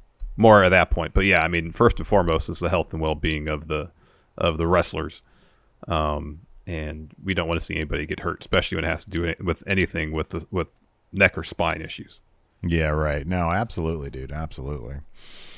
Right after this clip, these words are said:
Speaker 2: Uh, let's talk about, this is a bummer. Favorite of ours, Ring of Honor legend Nigel McGuinness, also W W E commentator, doing work for U K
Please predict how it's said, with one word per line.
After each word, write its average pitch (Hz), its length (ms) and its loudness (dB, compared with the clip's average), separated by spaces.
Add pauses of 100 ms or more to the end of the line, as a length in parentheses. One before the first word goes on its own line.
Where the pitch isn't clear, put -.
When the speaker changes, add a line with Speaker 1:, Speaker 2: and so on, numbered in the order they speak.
(380)
Speaker 2:
Uh, 160 560 6
let's 214 160 4
talk 240 200 6
about, 202 200 6
this 240 180 2
is 320 120 6
a 208 40 8
bummer. 151 400 6
Favorite 156 360 6
of 135 100 8
ours, 139 520 6 (240)
Ring 131 260 4
of 120 100 6
Honor 123 300 8
legend 117 440 6
Nigel 113 320 6
McGuinness, 107 460 4
also 95 400 6
W 85 240 4
W 85 240 4
E 80 120 4
commentator, 90 600 4
doing 82 240 0
work 80 180 0
for - 120 -4
U 76 180 0
K 78 440 0